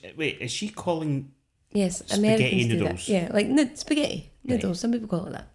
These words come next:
Speaker 1: Okay.
Speaker 2: Don't get hung up on that. That's not
Speaker 1: That's
Speaker 2: the issue
Speaker 1: yeah,
Speaker 2: here.
Speaker 1: she's an arsehole for calling spaghetti noodles.
Speaker 2: <laughs> Right, okay, well.
Speaker 1: Oh, I don't, don't like that. I, I'm already against her.
Speaker 2: Okay.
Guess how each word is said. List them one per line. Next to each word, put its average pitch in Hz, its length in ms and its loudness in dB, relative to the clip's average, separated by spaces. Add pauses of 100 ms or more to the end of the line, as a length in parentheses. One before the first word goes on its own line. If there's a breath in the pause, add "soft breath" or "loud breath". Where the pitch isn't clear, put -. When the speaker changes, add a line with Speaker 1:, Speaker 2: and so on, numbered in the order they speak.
Speaker 1:
Okay. - 220 -14 (260)
Speaker 2:
Don't 294 160 4
get 294 100 4
hung 269 180 4
up 254 140 0
on 226 100 4
that. - 140 2
That's 226 260 0
not 269 300 2 (500 soft breath)
Speaker 1:
That's - 120 -12
Speaker 2:
the 220 120 10
issue 233 260 6
Speaker 1:
yeah, 170 140 6 (220)
Speaker 2:
here. - 60 2
Speaker 1:
she's 101 140 0
an 104 60 0
arsehole 107 360 -2
for - 100 -14
calling 85 280 -6
spaghetti 82 340 -12
noodles. 80 280 -8
Speaker 2:
<laughs> - 380 6
Right, 330 240 12
okay, - 260 0
well. - 240 -2 (600 soft breath)
Speaker 1:
Oh, 95 120 -4
I 90 40 2
don't, 92 260 -2
don't 85 120 -6
like 82 160 -8
that. - 180 -16
I, 90 80 -6 (180)
I'm 95 120 0
already 104 240 4
against 85 360 -2
her. 82 120 -12 (260)
Speaker 2:
Okay. 202 420 2